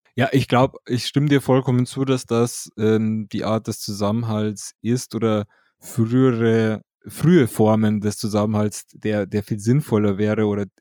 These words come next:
den es eigentlich bräuchte. Ähm, aber ich glaub auch, noch so eine andere Sache, wieso dieses Nationalismus-Ding gemacht wird, ist, ähm, um auch diese Maßnahmen wirklich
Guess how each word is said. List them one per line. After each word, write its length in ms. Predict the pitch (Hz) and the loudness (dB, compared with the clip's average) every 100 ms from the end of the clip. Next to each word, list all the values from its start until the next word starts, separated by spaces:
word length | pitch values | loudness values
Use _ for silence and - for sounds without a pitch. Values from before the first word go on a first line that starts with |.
| _ | _
den 120 | 110 107 | -4 -4
es 160 | - | -4
eigentlich 500 | 98 107 147 120 104 | -4 -2 0 -2 -4
bräuchte. 560 | - 98 117 - 107 143 _ _ _ _ _ _ _ _ | -4 -2 -2 -2 -2 -2 _ _ _ _ _ _ _ _
Ähm, 580 | 110 113 113 113 113 113 - _ | 0 2 4 2 0 -2 -8 _
aber 260 | 113 113 123 | -4 -2 -2
ich 120 | - | -4
glaub 160 | 117 131 | 0 2
auch, 200 | 139 - _ _ 131 | 2 -2 _ _ -10
noch 100 | 127 | -8
so 140 | 131 | -4
eine 160 | 131 - | -4 -4
andere 320 | 117 139 151 | -4 -2 0
Sache, 360 | 147 143 139 | 2 2 2
wieso 240 | 127 120 127 | 2 2 0
dieses 300 | 123 120 - | -2 -8 -2
Nationalismus-Ding 1200 | 110 - 110 104 127 - 175 - 151 151 156 165 | -4 -2 -4 -2 -2 -2 -4 -2 -2 -2 -6 -8
gemacht 420 | 123 123 139 - | -4 -4 -6 -4
wird, 160 | 131 | -4
ist, 400 | - 113 120 - _ _ _ _ _ _ _ | -2 -4 -4 -10 _ _ _ _ _ _ _
ähm, 520 | 110 110 110 110 110 - | 0 2 2 2 -2 -6
um 200 | - 120 | -6 -4
auch 420 | 113 113 123 - _ _ _ _ _ _ _ _ _ | 0 0 -2 -10 _ _ _ _ _ _ _ _ _
diese 200 | 127 120 | 0 2
Maßnahmen 840 | 120 120 143 160 127 110 104 104 | 2 4 4 2 0 0 0 -2
wirklich 680 | 104 110 - 110 110 - - | -2 -4 -2 -2 -2 -4 -16